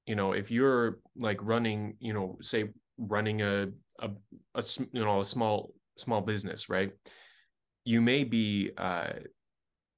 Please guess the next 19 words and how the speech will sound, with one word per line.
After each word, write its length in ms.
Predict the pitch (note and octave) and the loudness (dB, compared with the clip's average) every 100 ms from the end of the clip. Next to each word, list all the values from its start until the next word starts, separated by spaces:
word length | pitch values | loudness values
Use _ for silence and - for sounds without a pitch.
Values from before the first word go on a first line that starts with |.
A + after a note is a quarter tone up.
| _ _ _ _ - | _ _ _ _ -10
a 40 | |
Christian 480 | G#2+ - A#2+ - G#2+ | -8 -4 -4 -4 -4
yourself, 520 | G2 F#2 G#2 E2+ - | -2 -2 -2 -2 -4
right? 280 | F2+ F#2 F#2+ - _ | -2 0 -2 -6 _
Like, 180 | F#2+ F2 | -6 -4
very, 440 | G2+ G2+ G2+ G2 - | 0 2 2 0 -2
very 240 | G2+ F#2 | -2 -2
devoted, 680 | F2+ F2+ G#2 G#2+ G#2+ G2+ G2+ - _ _ - | -2 -4 0 2 2 0 -6 -18 _ _ -4
and 180 | G#2 | -2
yet 380 | G2 G#2+ G2+ - - _ _ _ _ _ _ _ _ _ | 0 2 2 -2 -10 _ _ _ _ _ _ _ _ _
your 240 | A2 A#2 A#2+ | 0 4 6
organization, 760 | A2+ G#2+ G2 A2 B2 - F#2 | 6 2 2 4 2 0 -6
your 80 | F#2 | -4
business, 680 | F#2 A#2+ A2+ F2+ F2+ - - _ _ _ _ - | 0 0 0 -4 -4 -8 -10 _ _ _ _ -6
isn't 260 | A2+ A2 | -2 -2
explicitly 600 | G#2+ G2+ A#2 G#2 - G2+ | -2 -4 -4 -4 -4 -6
religious. 600 | F2+ F2+ E2+ - - - - _ _ _ _ _ A2 | -4 -4 -6 -8 -12 -14 -18 _ _ _ _ _ -4
And 120 | G2+ | -2
so 520 | - G2 F#2+ F#2+ - | 2 4 4 2 -4